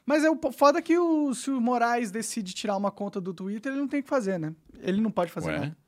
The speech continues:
Speaker 2: Mas a gente pode passar leis, a gente pode trabalhar leis que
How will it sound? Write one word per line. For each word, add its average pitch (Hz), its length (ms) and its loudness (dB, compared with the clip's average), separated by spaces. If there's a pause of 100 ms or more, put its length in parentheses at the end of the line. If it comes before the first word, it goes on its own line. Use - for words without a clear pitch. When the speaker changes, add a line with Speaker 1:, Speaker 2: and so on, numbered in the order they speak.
(540)
Speaker 2:
Mas 98 220 -6
a 92 60 -4
gente 90 180 -8
pode 98 220 -8
passar 123 280 -2
leis, 123 720 -4 (320)
a - 80 -10
gente 87 140 -6
pode 80 220 -8
trabalhar 90 320 -4
leis 117 420 -8 (320)
que 113 340 -4